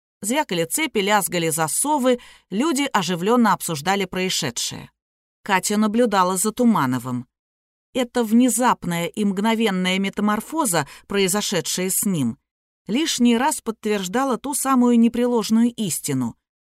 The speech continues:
Люди совсем не то, чем кажутся на первый взгляд. Туманов, мокрый от пота и задыхающийся,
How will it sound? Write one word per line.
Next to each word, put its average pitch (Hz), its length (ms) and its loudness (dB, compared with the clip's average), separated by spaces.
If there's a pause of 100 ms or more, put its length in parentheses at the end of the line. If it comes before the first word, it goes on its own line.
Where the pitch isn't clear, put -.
(120)
Люди 220 340 -2
совсем 254 480 0
не 269 100 4
то, 262 220 -4
чем 196 240 -4
кажутся 175 440 -4
на 196 140 -2
первый 180 380 -4
взгляд. 185 420 -4 (680)
Туманов, 233 600 2
мокрый 208 380 0
от - 160 -6
пота 240 260 -2
и 170 80 -2
задыхающийся, 180 1120 -4